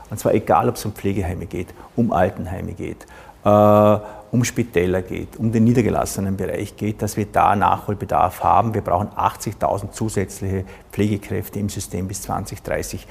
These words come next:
und die können, meine Rede, nicht nur aus Österreich kommen.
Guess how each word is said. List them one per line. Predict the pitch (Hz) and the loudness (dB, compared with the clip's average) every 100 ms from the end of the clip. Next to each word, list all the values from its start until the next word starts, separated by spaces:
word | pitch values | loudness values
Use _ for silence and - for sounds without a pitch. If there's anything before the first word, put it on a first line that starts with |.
| - - | -20 -16
und | - | -12
die | |
können, | 98 - 101 113 131 - - | -8 -2 2 2 0 -6 -8
meine | 90 95 95 | -2 0 0
Rede, | 98 104 - - | 0 -4 -6 -10
nicht | 104 107 107 - | -2 -2 -4 -8
nur | 104 98 101 | -6 -6 -6
aus | - | -6
Österreich | 92 - 78 85 | -6 -4 -4 -6
kommen. | - - - | -6 -8 -8